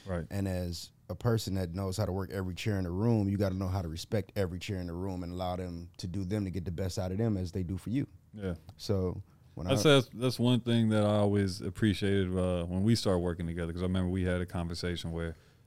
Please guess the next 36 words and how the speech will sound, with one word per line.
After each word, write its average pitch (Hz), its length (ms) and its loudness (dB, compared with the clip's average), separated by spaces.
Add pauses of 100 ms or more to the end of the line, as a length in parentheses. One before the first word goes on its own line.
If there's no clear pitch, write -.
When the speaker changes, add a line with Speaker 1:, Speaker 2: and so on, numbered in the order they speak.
(140)
Speaker 1:
um, 82 480 -6 (280)
we 101 60 -16
talked 95 240 0
about 90 200 0
what 92 200 -2
we 101 140 -4
both 92 260 -2 (260)
wanted 92 460 -2
out 90 140 0
of 85 80 -8
the 87 60 -10
situation. 90 680 -6 (360)
I 101 40 -6
remember 98 240 2
telling 101 280 2
you, 95 100 2
"I - 40 4
wanna 95 280 2
write 104 360 2 (200)
and, 87 300 -6
uh, 85 260 -2 (460)
I 95 60 -4
want 95 360 0
input. 104 440 -2
I 85 40 -18
want, 90 340 -8 (240)
you 95 140 -18
know, 82 160 -20
creative 92 400 2
input 90 300 -2
on 82 200 -20
it." 82 60 -20 (200)
Speaker 2:
Mm-hmm. 95 360 0
Speaker 1:
And 92 100 2
you 107 180 6
always 104 640 4